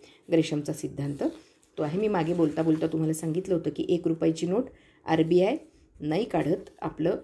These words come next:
वित्त मंत्रालय काढतं, अर्थ मंत्रालय काढतं आणि वित्त मंत्रालयाच्या सचिवांची त्याच्यावर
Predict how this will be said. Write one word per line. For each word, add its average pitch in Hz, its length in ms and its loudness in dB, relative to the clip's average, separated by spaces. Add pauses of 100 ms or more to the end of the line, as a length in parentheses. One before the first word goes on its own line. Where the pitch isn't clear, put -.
वित्त 165 260 -4
मंत्रालय 147 520 0
काढतं, 135 420 -6 (840)
अर्थ 165 220 -4
मंत्रालय 139 480 0
काढतं 135 380 -6 (420)
आणि 165 140 -6
वित्त 175 340 -6
मंत्रालयाच्या 180 680 0
सचिवांची 165 580 -2
त्याच्यावर 208 380 -2